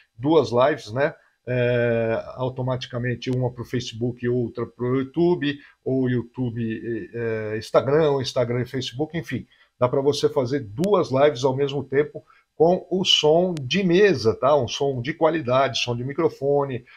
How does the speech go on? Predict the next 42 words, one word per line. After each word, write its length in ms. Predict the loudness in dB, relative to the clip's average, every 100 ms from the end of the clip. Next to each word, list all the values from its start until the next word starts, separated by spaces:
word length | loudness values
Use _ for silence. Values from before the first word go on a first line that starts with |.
| _
som 260 | -6 0 0
de 120 | 0
música, 580 | 0 2 4 4 2 -6
enfim, 280 | -6 -2 -4
o 60 |
que 100 | -4
você 260 | -4 -4 -2
estiver 320 | -6 -6 -6
fazendo 320 | -2 -4 -4 -4
na 100 | -2
sua 220 | 0 0
mesa 240 | 0 -6
de 80 | -8
som, 260 | -2 -2 -2 -8 -20 _ -4
é, 160 | -2
você 580 | 0 0 0 2 2 0
joga 600 | -4 4 4 6 2 0 -4 _
direto 560 | -4 0 2 2 0
para 300 | -2 4 4
a 40 | 4
placa 380 | 0 -2 0 0
de 140 | 4
áudio 340 | 6 4 0 -14 _ -4
e 260 | -4 -4 -4
a 60 | -2
saída 440 | 4 4 4 4
da 120 | 4
placa 260 | 4 2 2
de 100 | 4
áudio 280 | 4 2 0
vai 160 | 0
direto 360 | 0 -2 -2 -2
para 320 | 0 2 2 -2
os 500 | -6 -4 -4 -6 -8
celulares, 720 | _ 0 2 4 2 -2 -8
tá 100 | -12
bom? 280 | -2 0 -2 -6 _ 0
Então 120 | 2
vamos 140 | 4
embora 220 | 4 4
pro 160 | 2 -4
vídeo. 280 | -8 -12